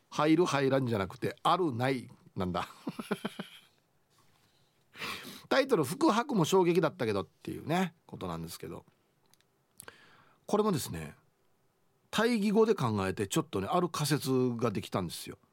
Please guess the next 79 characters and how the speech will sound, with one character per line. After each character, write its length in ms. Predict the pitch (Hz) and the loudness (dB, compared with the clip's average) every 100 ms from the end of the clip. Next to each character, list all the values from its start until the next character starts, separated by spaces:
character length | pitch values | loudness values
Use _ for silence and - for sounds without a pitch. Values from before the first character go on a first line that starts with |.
| _ - | _ -6
沖 180 | 156 143 | 0 2
縄 100 | 185 | 2
の 60 | 220 | 2
人 100 | 175 | 2
何 160 | 175 | 4
で 60 | 196 | 4
も 200 | 196 190 | 4 4
ね、 300 | 233 208 - _ - | 4 4 0 _ -4
白 220 | 165 185 | 0 0
っ 40 | |
て 100 | - | 2
言 100 | 151 | 2
う 40 | 190 | 2
さ。 180 | 160 - _ - | 0 -4 _ -6
ズ 100 | 123 | 0
ボ 120 | 113 | 0
ン 100 | 92 | 2
も 100 | 104 | 0
履 140 | - 120 | 0 -2
く。 240 | 101 - _ _ _ | -2 -4 _ _ _
ま 100 | - | -4
あ、 20 | 131 | 2
ズ 80 | |
ボ 100 | 165 | 4
ン 20 | 233 | 4
は 80 | 180 | 2
履 80 | |
く 80 | 147 | 0
で 100 | 117 | -2
合 60 | 95 | -2
っ 80 | - | -2
て 80 | |
る 60 | 95 | -4
か。 260 | - - - | -6 -8 2
上 180 | 185 139 | 4 4
着 100 | 120 | -2
履 120 | 117 | -4
く。 240 | - 101 - _ | -2 -4 -4 _
メ 120 | 143 143 | 0 2
ガ 80 | |
ネ 80 | 143 | 2
履 120 | 139 | 2
く。 200 | 127 110 - - _ _ | 0 -4 -6 -20 _ _
帽 160 | - 143 | 0 2
子 120 | 123 | 2
履 120 | 127 | 0
く。 200 | - 95 - _ _ _ _ _ - | -2 -8 -8 _ _ _ _ _ -2
な 80 | |
ん 40 | 180 | 2
で 80 | 233 | 4
か 80 | |
な 140 | 143 123 | 2 0
と 80 | 95 | -2
思 100 | 85 | -10
っ 20 | |
て、 200 | - 92 - - | -8 -10 -10 -10
履 140 | - 247 | -2 0
く 180 | 311 | 2
の 320 | 226 170 139 - | 4 4 2 -2
対 260 | 185 185 170 | 0 2 2
義 40 | |
語 100 | 170 | 2
調 180 | 160 180 | 2 2
べ 80 | 175 | 2
た 100 | 151 | -2
ん 40 | |
で 80 | 92 | -4
す 60 | - | -12
よ。 80 | - _ _ - | -20 _ _ -4
な 140 | 147 | 0
ん 40 | 220 | 0
だ 80 | 214 | 0
と 80 | |
思 100 | 107 87 | -2 -6
い 20 | |
ま 60 | |
す？ 120 | 76 - _ _ _ _ _ _ _ _ _ _ _ _ _ _ _ _ | -10 -16 _ _ _ _ _ _ _ _ _ _ _ _ _ _ _ _
脱 160 | 131 208 | 4 4
ぐ。 180 | 165 | 2